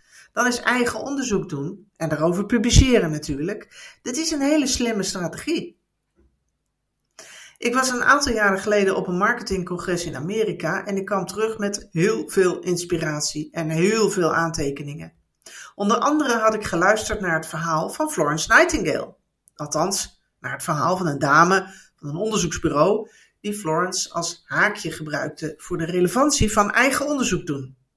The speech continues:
Ik schreef er toen een blog over en dat verhaal gebruik ik deels voor deze podcast.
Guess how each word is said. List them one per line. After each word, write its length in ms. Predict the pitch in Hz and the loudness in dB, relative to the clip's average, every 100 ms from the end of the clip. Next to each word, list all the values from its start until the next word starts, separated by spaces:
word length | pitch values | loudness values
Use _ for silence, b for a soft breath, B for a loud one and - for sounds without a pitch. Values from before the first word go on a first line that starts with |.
| _ _ B B B | _ _ B B B
Ik 120 | - 208 | -10 -4
schreef 240 | 269 269 | 0 0
er 80 | 226 | 0
toen 160 | 214 | 0
een 100 | 170 | 0
blog 280 | 151 175 220 | 2 2 4
over 540 | 226 226 233 240 277 - _ _ _ | 4 4 2 0 -4 -14 _ _ _
en 120 | - | -4
dat 200 | 208 285 | 2 2
verhaal 380 | - 208 180 185 | 0 2 4 4
gebruik 400 | 190 180 180 175 | 2 0 2 2
ik 140 | 165 - | 0 0
deels 320 | 143 160 - | 2 2 0
voor 100 | 160 | 0
deze 280 | 160 151 175 | 0 0 -4
podcast. 760 | 226 220 - 117 - - - | -6 -6 -10 -10 -12 -14 -20